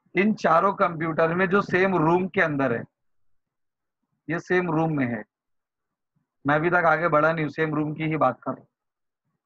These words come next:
सेम रूम के अंदर में चार computer, आठ computer, दस, जितने भी आप ले लो, ये फ़ोर्टी एट पोर्ट का switch है, ठीक है।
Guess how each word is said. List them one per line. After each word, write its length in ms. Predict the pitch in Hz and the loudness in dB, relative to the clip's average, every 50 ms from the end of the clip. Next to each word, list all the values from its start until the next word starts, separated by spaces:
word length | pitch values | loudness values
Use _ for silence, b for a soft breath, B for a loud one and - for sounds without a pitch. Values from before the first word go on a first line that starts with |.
| _ - | _ 2
सेम 200 | 202 214 220 214 | 2 2 4 4
रूम 260 | 185 190 196 202 202 185 | 4 4 4 2 2 0
के 100 | - 202 | 0 0
अंदर 320 | 180 170 160 156 165 165 | 0 2 0 0 0 0
में 100 | 185 208 | -2 -2
चार 300 | - - 185 170 175 190 180 | 0 2 2 4 4 2 2
computer, 500 | 185 175 151 147 160 160 156 175 175 175 | -2 -2 -2 -2 -2 -2 0 2 2 4
आठ 260 | 170 165 175 170 - - | 4 2 2 0 -2 -4
computer, 480 | 170 156 151 151 156 151 165 175 190 185 | -4 -2 -2 -2 -2 -2 0 -2 -2 -2
दस, 180 | 160 180 190 - 165 | -2 -4 -4 -4 -6
जितने 320 | 160 175 - 190 214 208 | -8 -8 -4 -2 -2 0
भी 80 | 202 190 | 2 4
आप 180 | 175 151 123 131 | 2 2 2 0
ले 100 | 127 117 | -2 -2
लो, 180 | 113 113 151 _ _ _ _ _ _ _ _ _ _ - | -4 -6 -12 _ _ _ _ _ _ _ _ _ _ -2
ये 120 | 151 185 196 | 0 0 2
फ़ोर्टी 360 | - 180 170 170 160 202 196 | 2 2 2 2 2 2 2
एट 200 | 190 190 190 185 - | 4 2 2 0 0
पोर्ट 220 | 190 185 180 - | 0 0 0 0
का 160 | - 190 185 | 0 -2 -2
switch 320 | 165 - - 147 139 - 143 | -2 -2 -2 -2 -2 0 -2
है, 120 | 139 123 | -4 -4
ठीक 1600 | - _ _ _ _ _ _ _ _ _ _ _ _ _ _ _ _ _ _ _ _ _ _ _ _ _ _ _ - 143 139 156 | -6 _ _ _ _ _ _ _ _ _ _ _ _ _ _ _ _ _ _ _ _ _ _ _ _ _ _ _ -10 -8 -4 -4
है। 100 | 151 | -4